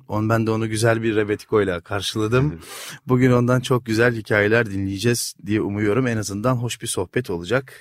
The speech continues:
Speaker 1: Yorga abi hoş geldiniz.
Speaker 2: Hoş bulduk efendim.
Speaker 1: Tevellüt kaç abi?
Speaker 2: Bin dokuz yüz otuz yedi.
Speaker 1: Bin dokuz yüz otuz yedi.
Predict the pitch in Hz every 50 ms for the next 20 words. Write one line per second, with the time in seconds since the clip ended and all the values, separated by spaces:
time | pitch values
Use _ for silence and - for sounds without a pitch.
0 | _ _ - 113 113 113 117 131 135 127 117 120 127 120 - - 123 107 101 101
1 | 117 151 170 139 107 - - - 98 95 95 85 - - 76 65 65 - - _
2 | _ - - - - - - - - - - _ _ - 117 120 127 131 131 139
3 | 143 - - 120 - - 110 104 104 117 151 170 160 - _ _ _ _ _ _
4 | _ _ _ 80 87 85 85 - _ 101 90 82 85 85 - - - 87 82 82
5 | 82 76 71 78 - - _ _ _ _ - 104 107 98 98 90 - - - 113
6 | 117 113 101 92 - - 110 98 95 98 92 82 92 87